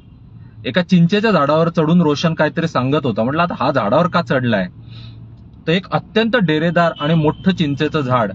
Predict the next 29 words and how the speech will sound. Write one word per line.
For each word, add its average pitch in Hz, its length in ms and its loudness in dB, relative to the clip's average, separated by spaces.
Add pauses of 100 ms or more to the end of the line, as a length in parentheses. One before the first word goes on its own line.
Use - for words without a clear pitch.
(140)
ज्याच्यावर 143 320 2
पिवळी 160 320 2
फुली 139 260 0
मारली 170 220 2
आहे 117 80 0
महापालिकेने, 107 680 -2 (640)
म्हणजे 123 200 -2
ते 151 140 -2
झाड 139 280 0 (1120)
कापलं 170 280 0
जाणार 151 280 0
आहे 87 80 -6 (960)
आणि 139 180 0
त्याच्यावर 170 340 0
नोटिसा 175 400 0
चिकटवलेल्या 147 600 0
आहेत. - 180 -8 (600)
पेपरात 156 360 -2
एक 170 80 -2
जाहिरात 139 360 2
दिली 156 340 2 (600)
आणि 127 160 -2
सांगितलं 175 420 2
की, 143 100 -2
"कोणाला 147 300 0
हरकत 117 300 -2
असेल 151 300 -2
तर 165 40 0
नोंदवा." 151 420 0